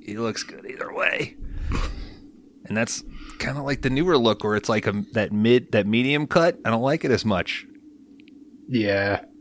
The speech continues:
Speaker 2: It, it does,
Speaker 1: Now
Speaker 2: it's not working. <laughs>
Speaker 1: Yeah, give me M I two, M I four length, or give me that fucking M I one, baby.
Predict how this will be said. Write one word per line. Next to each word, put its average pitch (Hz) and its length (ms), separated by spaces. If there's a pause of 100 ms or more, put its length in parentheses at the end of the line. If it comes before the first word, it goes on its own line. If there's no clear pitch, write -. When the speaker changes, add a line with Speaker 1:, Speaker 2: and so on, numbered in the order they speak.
(220)
Speaker 2:
It, 202 280
it 151 100
does, 120 200
Speaker 1:
Now 98 120
Speaker 2:
it's - 100
not 104 160
working. 98 340 (180)
<laughs> - 180
Speaker 1:
Yeah, 107 220
give 120 180
me 135 140
M 156 120
I 151 140
two, 147 420
M 139 140
I 135 100
four 143 640
length, 107 540 (760)
or - 120
give 98 120
me 110 80
that 113 220
fucking 107 500 (1500)
M 101 160
I 107 120
one, 110 300
baby. 87 380